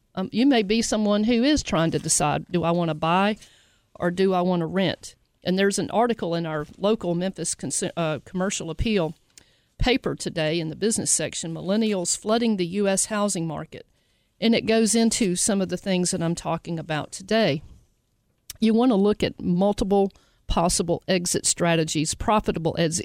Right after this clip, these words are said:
exit strategies for later. So how are you gonna set yourself up so that you're giving yourself the best chance of making a profit later when you sell? If you're gonna be in the house for three to five years or more, you know,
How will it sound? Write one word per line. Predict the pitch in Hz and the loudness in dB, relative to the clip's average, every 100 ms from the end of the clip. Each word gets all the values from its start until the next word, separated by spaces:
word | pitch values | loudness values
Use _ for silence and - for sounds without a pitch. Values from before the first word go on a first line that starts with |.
| - | 0
exit | 190 - - | 0 0 0
strategies | - 180 170 - - 170 - | 0 2 0 0 -2 0 0
for | 220 | 2
later. | 214 247 277 120 - _ _ _ _ _ - | 2 2 2 0 -8 _ _ _ _ _ -2
So | - 190 185 - | 2 4 2 2
how | 220 | 2
are | 262 | 4
you | 277 | 4
gonna | 240 226 | 4 2
set | - 202 - | 2 0 -2
yourself | 196 - 185 - | -2 0 0 2
up | 240 - - | 2 0 0
so | - 190 | 2 2
that | 175 - _ _ _ | 2 -2 _ _ _
you're | - 190 | 0 2
giving | 202 233 208 | 2 2 4
yourself | 185 - 190 160 - | 2 2 0 0 -4
the | 170 | -6
best | 185 214 - | 0 2 2
chance | - 220 170 - - - - | 2 2 2 2 -2 -2 -6
of | 170 170 | -2 0
making | 185 196 180 | 0 0 0
a | 160 | 0
profit | - 190 190 - | 2 2 0 -4
later | - 202 233 170 | -2 2 2 2
when | 160 165 | 2 2
you | 175 | 2
sell? | 196 - 240 165 - _ _ _ _ _ _ _ | 2 4 2 0 -6 _ _ _ _ _ _ _
If | - 196 208 | -2 -2 2
you're | 233 | 2
gonna | 240 208 | 2 2
be | 202 226 | 4 4
in | 214 | 4
the | |
house | 185 190 175 190 | 2 0 0 -2
for | - 160 | -4 -8
three | - 175 202 | -4 0 2
to | 190 | 2
five | - 185 175 | 0 0 2
years | 170 196 202 156 | 2 2 2 2
or | |
more, | 160 165 175 220 - - _ _ _ - | 0 2 2 0 -6 -18 _ _ _ 0
you | |
know, | 240 165 | 2 2